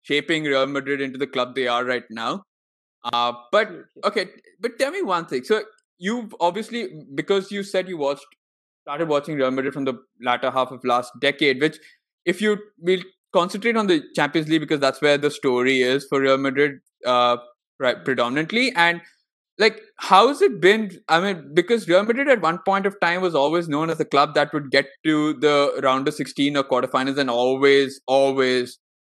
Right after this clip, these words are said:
Speaker 1: find a way to get knocked out of the competition. Especially, you know, that two thousand five, six, seven, uh, from those la-, uh, that era onwards. And, I mean, how's it been now to know that your club has won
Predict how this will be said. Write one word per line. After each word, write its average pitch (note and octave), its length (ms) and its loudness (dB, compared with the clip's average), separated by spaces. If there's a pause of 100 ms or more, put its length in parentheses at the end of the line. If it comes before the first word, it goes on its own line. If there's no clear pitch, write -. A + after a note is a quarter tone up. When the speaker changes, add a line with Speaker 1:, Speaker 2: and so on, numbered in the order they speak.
(240)
Speaker 1:
find C3+ 160 -12
a C#3+ 80 0
way C3+ 160 4
to C#3 100 -6
get B2 220 -4 (320)
knocked B2+ 280 2
out C3+ 100 2
of B2+ 60 -6
the C3 60 -4
competition. B2 760 -4 (480)
Especially, G3 560 2
you D#3+ 180 0
know, E3 180 2 (180)
that C#3+ 200 0
two C#3+ 80 -4
thousand C#3+ 460 0
five, B2 400 2
six, B2 380 -2
seven, A#2+ 440 0
uh, C3+ 140 2 (180)
from C3+ 300 -6
those D3+ 460 0
la-, C3 220 -2 (440)
uh, B2 300 4 (260)
that C#3+ 240 2 (400)
era C#3 220 2
onwards. B2+ 440 0 (420)
And, F3+ 260 2 (560)
I F3 100 2
mean, G3+ 280 2
how's G3 400 4
it G3+ 180 -2
been F#3 220 4
now E3+ 200 6
to F3 260 2
know D#3+ 280 0
that D#3+ 200 2
your D#3 100 0
club D3 320 2
has D3+ 240 0
won C#3+ 400 0